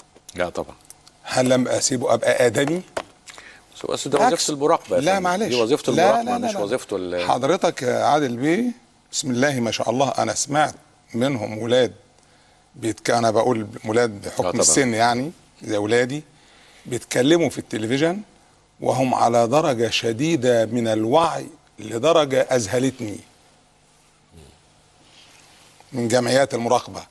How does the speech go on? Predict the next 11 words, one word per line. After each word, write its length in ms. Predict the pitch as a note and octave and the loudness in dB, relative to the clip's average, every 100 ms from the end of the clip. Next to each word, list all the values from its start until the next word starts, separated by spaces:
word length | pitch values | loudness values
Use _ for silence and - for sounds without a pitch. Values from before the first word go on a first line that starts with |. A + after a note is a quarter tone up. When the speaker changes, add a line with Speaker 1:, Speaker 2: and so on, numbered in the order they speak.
| _ - | _ -18
Speaker 1:
مم. 180 | D#2+ D2 D2 | -18 -18 -10
Speaker 2:
وفاهم 640 | A#2+ A#3+ - G3 E3+ D3 | -4 -2 2 0 0 -2
القانون 640 | C#3 A#2 - C3+ D3 E3 D#3+ - | -4 -4 -4 -2 0 -2 -4 -2
قوي 320 | D#3+ E3 D3 D3+ | 2 4 2 0
قوي، 280 | E3 F3 F3+ _ _ _ _ _ D#2 - - | 0 0 -6 _ _ _ _ _ -20 -20 -12
وحافظه 840 | A2 A#2 - D#3 F3+ D3+ A#2+ C#3 C#3+ | -6 -4 -2 2 2 0 -2 -2 2
قوي، 300 | E3+ F3+ F3+ - _ _ _ _ _ _ | 0 0 -6 -18 _ _ _ _ _ _
ومتعمق 1300 | A2+ A#2+ D3+ E3 E3 C3+ C3+ C3+ A#2 D#3 F3+ D3 C3 - | -6 2 4 4 2 -4 -6 0 2 2 0 -2 -4 -4
في 200 | C#3 C3+ | -4 0
دراسته 440 | C3 C#3+ - A#2 | 2 2 0 -4
قوي. 160 | G#2 | -4